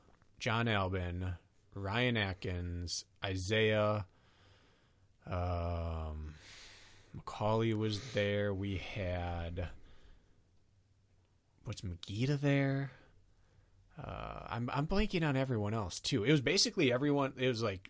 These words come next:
fifteen of the top twenty guys in the world all went there 'cause we all had comped,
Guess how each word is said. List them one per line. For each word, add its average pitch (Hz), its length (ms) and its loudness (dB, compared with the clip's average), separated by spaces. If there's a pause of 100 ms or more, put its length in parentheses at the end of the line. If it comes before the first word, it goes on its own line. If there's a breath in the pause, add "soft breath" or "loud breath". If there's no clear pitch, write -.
fifteen 180 340 0
of 156 60 0
the 131 80 6
top 127 240 0
twenty 113 240 2
guys 98 300 2
in 98 60 -4
the 87 80 -4
world 90 460 -4
all 101 200 0
went 95 160 -4
there 101 180 2
'cause - 160 -6
we 104 140 -2
all 98 140 0
had 92 180 -6
comped, 92 400 -8